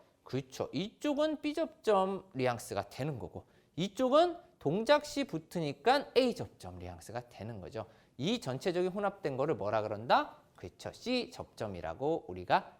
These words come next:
얘기를 한다. 자, 그런데 이러한 모양을 봤을 때는요. 얘가 삼로 스위치인지 무슨 스위치인지도 모르겠고 애매할 수 있단 말이에요. 따라서 우리가 접점을 어떠한 걸 그릴 때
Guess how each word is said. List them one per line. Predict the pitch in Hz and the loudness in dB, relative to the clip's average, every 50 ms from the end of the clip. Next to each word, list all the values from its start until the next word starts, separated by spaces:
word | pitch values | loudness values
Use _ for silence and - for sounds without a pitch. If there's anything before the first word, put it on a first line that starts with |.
| _ - | _ -6
얘기를 | 104 117 127 156 190 190 185 | -4 -2 -2 0 0 0 0
한다. | 180 180 165 156 175 190 196 - - - - - _ _ _ | 0 -2 2 6 6 8 8 6 2 -4 -20 -20 _ _ _
자, | - 113 - | -4 -4 2
그런데 | - 240 285 302 220 120 107 101 107 - - - - _ _ _ _ _ | 6 6 6 6 6 4 2 2 0 0 -4 -8 -20 _ _ _ _ _
이러한 | 127 143 180 240 294 330 320 | 0 4 6 8 8 8 8
모양을 | 247 214 226 240 240 254 262 | 8 6 6 6 4 4 4
봤을 | 208 151 127 - - 156 | 6 4 4 4 0 -4
때는요. | - - 131 113 110 110 113 131 190 247 247 - - - - - - - - | -4 -4 -4 -4 -4 -4 -2 0 0 0 0 -2 -6 -14 -18 -20 -18 -6 -2
얘가 | 180 226 294 302 | 2 2 2 2
삼로 | 302 - 359 359 359 359 | 2 0 -2 0 0 0
스위치인지 | 330 - 311 302 285 - 302 302 285 | 0 -2 -2 -2 -4 -4 -6 -6 -6
무슨 | 208 214 233 254 240 | -6 -4 -4 -6 -4
스위치인지도 | - 240 233 233 - - 214 196 170 160 139 156 | -6 -6 -6 -6 -8 -6 -6 -6 -4 -4 -4 -4
모르겠고 | 170 180 214 226 233 190 151 123 - - 117 104 110 123 117 - - - - | -4 -2 -2 -2 0 0 0 0 0 -2 -2 0 0 0 -2 -4 -10 -4 0
애매할 | - 185 240 311 320 277 247 | 2 2 4 4 4 2 2
수 | 247 - | 0 -4
있단 | 160 151 - 175 160 143 | -6 -2 -2 -2 -2 0
말이에요. | 120 107 98 92 87 80 85 - - _ _ _ - | 0 -2 -2 -2 -4 -6 -6 -8 -12 _ _ _ 0
따라서 | 277 311 320 294 285 311 294 | 4 4 6 6 6 4 4
우리가 | 170 156 180 175 175 - - 117 - - - - - | 4 4 4 6 8 8 8 6 4 -4 -14 -10 0
접점을 | - 175 180 180 - 294 294 285 226 | 2 2 2 2 2 2 4 6 6
어떠한 | 147 147 147 - - 175 180 185 | 6 4 4 4 4 6 6 6
걸 | 180 180 170 | 4 2 2
그릴 | - - - 180 196 233 175 143 - | 0 -2 -2 0 0 0 -2 -4 -4
때 | - 120 123 151 175 98 - | -2 0 2 2 2 0 -2